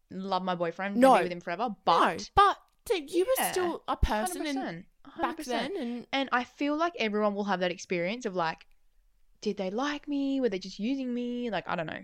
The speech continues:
Speaker 1: Everyone, it's a universal experience. But that was on a pretty large scale. Moving on.
Speaker 2: Yeah, yeah, move on.
Speaker 1: All right, next question.
Speaker 2: By the way, Grace is on the water and I'm, I have a glass of wine. It's only my second,
Speaker 1: Mm.
Speaker 2: so I'm not
Speaker 1: I'm
Speaker 2: drunk.
Speaker 1: sworn off alcohol. We won't talk about it.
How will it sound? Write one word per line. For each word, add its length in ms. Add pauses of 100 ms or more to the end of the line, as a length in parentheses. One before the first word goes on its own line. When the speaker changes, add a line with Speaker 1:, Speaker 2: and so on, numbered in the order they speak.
Speaker 1:
Everyone, 280
it's 120
a 40
universal 440
experience. 540 (120)
But 180 (640)
that 140
was 100
on 80
a 80 (140)
pretty 180
large 400
scale. 340 (800)
Moving 240
on. 100 (200)
Speaker 2:
Yeah, 220
yeah, 140
move 200
on. 120 (320)
Speaker 1:
All 120
right, 200
next 220
question. 480
Speaker 2:
By 140
the 40
way, 140
Grace 300
is 80
on 160
the 60
water 260
and 240
I'm, 280 (140)
I 100
have 220
a 60
glass 260
of 80
wine. 300
It's 160
only 180
my 140
second, 380
Speaker 1:
Mm. 40
Speaker 2:
so 100
I'm 60
not 120
Speaker 1:
I'm 60
Speaker 2:
drunk. 120
Speaker 1:
sworn 180
off 100
alcohol. 360
We 80
won't 180
talk 140
about 180
it. 80